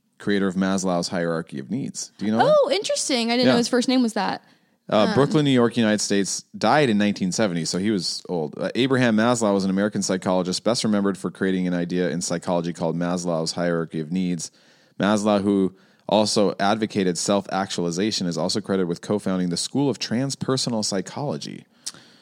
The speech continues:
Speaker 2: Yeah, I, like, honestly probably have a day with Destiny of doing a little more thought process around that.
Speaker 1: Yeah.
Speaker 2: You know?
Speaker 1: Maslow's
Speaker 2: That could be
Speaker 1: hierarchy
Speaker 2: a
Speaker 1: of
Speaker 2: whole,
Speaker 1: needs.
Speaker 2: that could be a whole topic.
Speaker 1: That's sort of like, um, uh, Rorschach test. Like, I think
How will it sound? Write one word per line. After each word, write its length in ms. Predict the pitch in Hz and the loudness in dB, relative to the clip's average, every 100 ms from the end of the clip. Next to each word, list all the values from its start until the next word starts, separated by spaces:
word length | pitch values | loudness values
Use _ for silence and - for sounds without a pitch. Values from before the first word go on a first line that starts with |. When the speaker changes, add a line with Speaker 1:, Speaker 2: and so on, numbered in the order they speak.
| _ - | _ -2
Speaker 2:
Yeah, 80 | 403 | 2
I, 180 | 349 311 | 4 4
like, 360 | 415 605 - | 2 0 2
honestly 520 | 247 311 392 381 359 320 | 2 0 -2 -2 -2 -2
probably 460 | - 294 349 320 | 0 2 4 4
have 120 | 302 269 | 4 4
a 60 | |
day 140 | 254 254 | 2 2
with 80 | |
Destiny 360 | 226 240 262 240 | 2 2 2 2
of 80 | 226 | 2
doing 180 | 226 226 | 2 0
a 40 | |
little 260 | 208 202 208 | 0 -2 -2
more 640 | 196 190 220 220 190 175 - | -2 -2 0 0 -2 -4 -8
thought 360 | - 214 - - | -4 0 0 0
process 380 | 233 180 - 226 | -2 -2 -4 -6
around 300 | - - - | -6 -4 -6
that. 240 | - - | -6 -4
Speaker 1:
Yeah. 180 | - 120 - - _ _ - | 0 0 0 -12 _ _ -18
Speaker 2:
You 140 | - | -10
know? 80 | 170 | -4
Speaker 1:
Maslow's 440 | 95 92 98 98 202 | -2 -2 0 0 0
Speaker 2:
That 60 | |
could 140 | - - | 0 2
be 120 | 226 | 2
Speaker 1:
hierarchy 0 | |
Speaker 2:
a 60 | 214 | 2
Speaker 1:
of 40 | |
Speaker 2:
whole, 120 | 220 | 0
Speaker 1:
needs. 140 | 208 165 | -2 -2
Speaker 2:
that 160 | 190 196 | -4 -2
could 80 | |
be 60 | 202 | 0
a 40 | |
whole 180 | 208 208 | 2 2
topic. 200 | 202 214 180 | 2 2 4
Speaker 1:
That's 80 | |
sort 140 | 208 214 | 4 4
of 140 | 202 | 4
like, 240 | 196 190 185 | 4 2 2
um, 640 | 151 135 123 117 107 - _ - - 85 - - | 4 4 4 2 0 -4 _ -20 -14 -14 -8 -2
uh, 240 | 107 104 | 0 2
Rorschach 520 | 95 117 131 107 80 - | 4 4 4 2 -2 -4
test. 300 | - 80 - | -6 -4 -4
Like, 140 | 98 | -2
I 100 | 107 | -2
think 220 | 113 143 | -2 -2